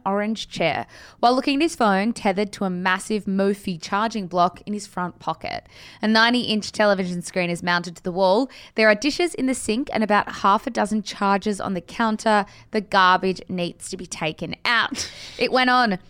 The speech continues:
Logan is still circling the room on his scooter when his apartment door flies open and a gaggle of men in the L A uniform of tight jeans, high-top sneakers and oversized T-shirts glide in on their electric scooters.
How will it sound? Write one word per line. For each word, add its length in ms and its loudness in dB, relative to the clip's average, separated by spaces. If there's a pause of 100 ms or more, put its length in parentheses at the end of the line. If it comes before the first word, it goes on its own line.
(120)
Logan 280 4
is 120 2
still 260 2
circling 540 2
the 120 2
room 300 2
on 60 2
his 120 -6
scooter 380 4
when 120 0
his 100 -4
apartment 560 0
door 180 2
flies 420 2
open 440 0
and 120 -2
a 60 -6
gaggle 500 2
of 160 -2
men 280 0
in 160 -4
the 200 -6
L 260 4
A 60 4
uniform 640 0
of 140 -8
tight 320 2
jeans, 320 2 (320)
high-top 380 0
sneakers 560 0
and 240 -4
oversized 580 0
T-shirts 680 -4 (220)
glide 340 6
in 260 4
on 160 0
their 120 4
electric 440 0
scooters. 560 0